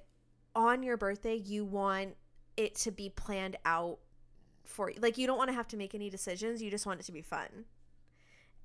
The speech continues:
Or at least that's how I used to feel. And I used to have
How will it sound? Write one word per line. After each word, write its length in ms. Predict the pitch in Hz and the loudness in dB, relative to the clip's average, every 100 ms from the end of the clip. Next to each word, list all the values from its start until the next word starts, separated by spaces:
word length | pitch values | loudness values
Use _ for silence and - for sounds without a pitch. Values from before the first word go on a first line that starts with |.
| - | 4
Or 120 | 202 | 4
at 60 | 180 | 4
least 140 | 196 | 2
that's 200 | 190 180 | 0 -2
how 80 | 170 | 0
I 80 | 160 | 0
used 220 | 151 185 - | 0 -2 -6
to 60 | |
feel. 420 | 196 - - 214 - - - - - | -8 -6 -4 -4 -6 -14 -14 -16 -4
And 460 | 214 208 202 196 - | 0 4 4 2 0
I 100 | 208 | 0
used 260 | 226 233 - | 2 0 0
to 60 | |
have 140 | 220 | 0